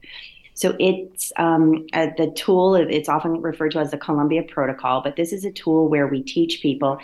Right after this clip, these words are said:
how to ask the questions, you know, "Are you thinking of ending your life by suicide?"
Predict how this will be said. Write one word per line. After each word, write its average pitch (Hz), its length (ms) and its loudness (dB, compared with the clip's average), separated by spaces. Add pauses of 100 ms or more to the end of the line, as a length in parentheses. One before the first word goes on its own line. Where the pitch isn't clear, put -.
(240)
how 165 200 0
to 160 100 0
ask 151 360 -6
the 147 80 -4
questions, 131 720 -2 (560)
you 147 120 2
know, 143 80 4
"Are 139 100 4
you 143 200 4
thinking 147 280 2
of 135 80 0
ending 139 260 -2
your 120 140 -4
life 139 200 -4
by 131 120 -4
suicide?" - 580 -6